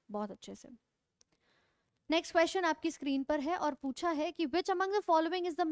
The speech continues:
major cause of acid rain? आपकी अम्लीय वर्षा कराने का सबसे मेजर कॉज क्या कहा जाता है? आज का टॉप थर्टी का आखिरी क्वेश्चन है, फिर जानूंगी तुम्हारे स्कोर कितने हैं। तुम बीच में कॉपी तो बहुत कर रहे थे। यदुवंशी भाई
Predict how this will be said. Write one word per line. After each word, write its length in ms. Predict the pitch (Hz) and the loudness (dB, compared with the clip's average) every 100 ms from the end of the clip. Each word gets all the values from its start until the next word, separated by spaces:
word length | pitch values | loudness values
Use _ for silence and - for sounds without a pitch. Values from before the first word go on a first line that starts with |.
| 311 | 2
major 280 | 330 370 381 | 2 0 2
cause 340 | 302 294 320 320 | 2 2 2 0
of 220 | - 247 | -2 -4
acid 240 | 269 247 | -2 0
rain? 240 | 302 330 262 | 0 0 0
आपकी 360 | 262 - 339 | -2 -2 -4
अम्लीय 420 | 311 285 285 339 | 0 0 0 0
वर्षा 360 | 339 277 254 311 | -2 -2 -2 -2
कराने 380 | 302 262 240 247 | -2 -2 -2 -4
का 140 | 247 | -4
सबसे 520 | 262 - - - 285 | -4 -8 -8 -6 -6
मेजर 440 | 269 262 269 269 262 | -4 -2 0 -2 -4
कॉज 360 | - 226 233 | -2 -2 -2
क्या 220 | - 220 220 | -4 -6 -6
कहा 260 | 202 208 | -6 -6
जाता 280 | 202 190 - | -8 -10 -12
है? 100 | 185 _ - - - | -14 _ -20 -20 -2
आज 280 | 254 285 - | 2 2 2
का 160 | 330 | 0
टॉप 400 | 330 - 330 - | 0 4 2 4
थर्टी 240 | 311 277 320 | 0 0 2
का 120 | 302 | 2
आखिरी 280 | 277 311 302 | 2 0 -2
क्वेश्चन 400 | 262 269 294 277 | -2 -2 0 -2
है, 160 | 277 302 _ _ | -2 -8 _ _
फिर 140 | 330 349 | 0 2
जानूंगी 420 | 320 294 320 320 | 2 2 0 -2
तुम्हारे 380 | 277 247 247 285 | -2 -2 -2 -4
स्कोर 360 | - 233 254 | -6 -4 -4
कितने 260 | 262 226 - | -4 -10 -10
हैं। 100 | 202 | -8
तुम 180 | 247 226 | -8 -8
बीच 340 | 208 254 269 | -6 -6 -4
में 140 | 269 | -4
कॉपी 300 | 311 254 247 | -4 -4 -4
तो 100 | 330 | -4
बहुत 260 | 262 214 220 | -4 -6 -8
कर 140 | 202 | -8
रहे 140 | 185 185 | -8 -10
थे। 140 | - 208 _ _ _ _ _ _ _ _ _ _ _ _ _ _ _ _ - | -12 -20 _ _ _ _ _ _ _ _ _ _ _ _ _ _ _ _ -2
यदुवंशी 520 | 262 269 311 330 381 | 0 2 0 0 0
भाई 380 | 311 294 349 - | 2 2 0 -6